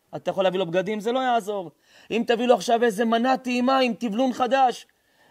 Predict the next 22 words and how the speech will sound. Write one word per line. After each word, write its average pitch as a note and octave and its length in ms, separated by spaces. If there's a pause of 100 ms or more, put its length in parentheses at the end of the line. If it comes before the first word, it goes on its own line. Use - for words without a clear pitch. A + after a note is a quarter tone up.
(140)
פעם C4 240
שהוא B3+ 160
היה C4+ 100
חי C#4 280
פה C4+ 140
זה B3 140
היה C4+ 100
משמח C4+ 520
אותו, G#3 280
היום B3 240
זה A#3+ 160
לא C#4+ 140
יעזור. A#3+ 460
מה A3+ 160
יעזור? A3 520 (460)
תורה, A#3+ 360
מצוות A3+ 480
ומעשים B3+ 500
טובים, C4+ 460
רק A#3+ 240
הם C#4+ 180
מטיבים C#4 520